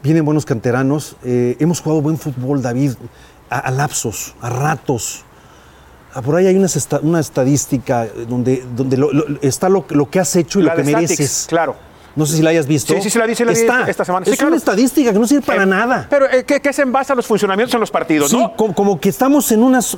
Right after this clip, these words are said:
Speaker 1: que, que si hubiera pasado esto y esto y esto que se dio
Speaker 2: Claro.
Speaker 1: en la cancha, estaríamos en otro lugar en el que estamos. Hoy estamos en los últimos lugares de la tabla.
Speaker 2: Sí, señor.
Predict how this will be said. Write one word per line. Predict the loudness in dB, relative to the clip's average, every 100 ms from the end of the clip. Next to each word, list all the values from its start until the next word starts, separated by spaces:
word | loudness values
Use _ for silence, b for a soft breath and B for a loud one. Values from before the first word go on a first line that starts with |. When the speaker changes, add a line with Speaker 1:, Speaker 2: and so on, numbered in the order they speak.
| -6
Speaker 1:
que, | -6 0
que | 0
si | 2 2
hubiera | 4 2
pasado | 0 0 2 2
esto | 2 0
y | 0
esto | 0 0
y | 0
esto | 0 0
que | -2 0
se | 0
dio | 2
Speaker 2:
Claro. |
Speaker 1:
en | 0
la | 0
cancha, | 0 0 -2 -4 B B B B
estaríamos | 0 2 2
en | 2
otro | 2 4
lugar | 4 2
en | 2
el |
que | 0
estamos. | 0 0 0 2
Hoy | 2
estamos | 2 0
en | 2
los | 0 0
últimos | -2 2 2 4
lugares | 4 4
de | 2
la | 2
tabla. | 0 0 0
Speaker 2:
Sí, | 0
señor. | -2 0 -2